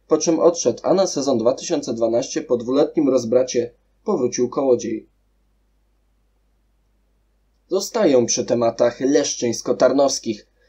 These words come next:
Otóż w okresie komunizmu w Polsce nie mieliśmy zbyt dużo transferów. Były jednak sposoby na to, aby dogadać się ze swoim klubem i zarazem odejść do innego. Pokazał to między innymi Bernard Jonder. Po sezonie tysiąc dziewięćset osiemdziesiąt trzy w Unii Leszno zrobiła się gęsta atmosfera.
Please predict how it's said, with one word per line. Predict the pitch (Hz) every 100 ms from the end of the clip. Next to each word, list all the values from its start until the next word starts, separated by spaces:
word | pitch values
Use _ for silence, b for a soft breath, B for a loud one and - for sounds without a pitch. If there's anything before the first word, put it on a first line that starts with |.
| _ -
Otóż | 160 170 -
w |
okresie | 147 160 160 165
komunizmu | 170 156 147 147 160 147
w |
Polsce | - 147 147 151
nie | 151
mieliśmy | 156 175 - 131
zbyt | 107 120 110
dużo | 127 123
transferów. | - 120 120 - 110 98 - _ _ -
Były | 113 127
jednak | 127 120 127
sposoby | - 120 127 120
na | 117 113
to, | - -
aby | 117 117
dogadać | 123 120 143 127 -
się | 113
ze | 113
swoim | - 117 110
klubem | - 113 127 123
i |
zarazem | 120 123 120 127 117
odejść | 117 123 120
do | 127
innego. | 131 147 123 107 - _ _ _
Pokazał | 180 180 156 151
to | 151
między | 143 139 135
innymi | 131 131 131 120
Bernard | 117 123 123 117
Jonder. | 135 135 113 104 - _ _ _ _
Po | 120
sezonie | 123 113 117 120
tysiąc | 120 113 120 117
dziewięćset | 123 113 120 110
osiemdziesiąt | - 117 113 123 113
trzy | - - 127
w | -
Unii | 127 120
Leszno | 120 - 123
zrobiła | 117 117 120 120
się | 139 135
gęsta | 127 139 135 131
atmosfera. | 123 - 120 - - 110 101